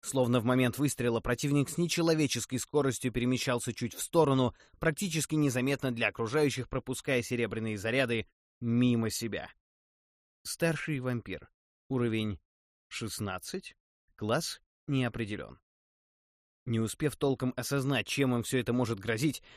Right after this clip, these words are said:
Александр на рефлексах послал в кровососа заклинание заморозки, чувствуя, как заклятый на разовое использование перстень обжигает пальцы холодом, разламываясь на части. Однако это ничуть не затормозило высокоуровневую тварь, как и прилетевшие следом путы.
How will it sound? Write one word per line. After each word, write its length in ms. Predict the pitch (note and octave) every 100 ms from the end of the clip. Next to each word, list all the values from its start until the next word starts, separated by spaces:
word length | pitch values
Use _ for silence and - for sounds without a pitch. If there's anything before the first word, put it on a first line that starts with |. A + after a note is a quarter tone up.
| -
Александр 600 | B2+ C3+ - F#3 D#3+ D#3
на 80 | D#3
рефлексах 640 | D3 - E3+ D#3+ D3 -
послал 400 | C#3 - D3+ C#3+
в 40 |
кровососа 520 | - C3+ C3 C3 A2+ C3
заклинание 560 | C3+ D#3 D3+ C#3+ C#3+
заморозки, 640 | B2+ C3+ C3+ F3 - D3+ - _ _ _
чувствуя, 420 | - A3+ - E3+
как 180 | D#3+ C#3+
заклятый 480 | C3 B2+ D3+ C#3+ C#3+
на 100 | C3+
разовое 400 | C3+ B2+ B2 B2+
использование 560 | - D#3 B2 B2+ B2+ B2
перстень 420 | D#3+ C#3+ D3 C#3
обжигает 540 | C3+ B2 C3+ C3+ B2+ -
пальцы 340 | C#3+ A#2 A#2+
холодом, 540 | - E3 C#3+ C3 B2+ - _
разламываясь 800 | C3 C3+ G#2+ B2 A2+ A2 A2 G#2
на 100 | A#2+
части. 480 | - A2 - F#2+ - _ _ _ _ _ -
Однако 420 | G2+ A2+ A2 A#2+
это 200 | A2+ A#2+
ничуть 480 | B2 A#2+ - C#3 B2
не 100 | A#2
затормозило 680 | A#2 A#2+ A#2+ A2+ A#2+ A#2+
высокоуровневую 960 | A2 A2 B2 A#2 - C3+ A#2 A#2+ A2+ A#2
тварь, 340 | A#2+ C#3+ C3 - _ -
как 240 | F3 -
и 20 |
прилетевшие 680 | C#3 C#3 C3 A#2+ C#3 - B2+
следом 420 | - B2+ A#2+ A#2 G#2+
путы. 480 | B2+ A2+ E2+ C2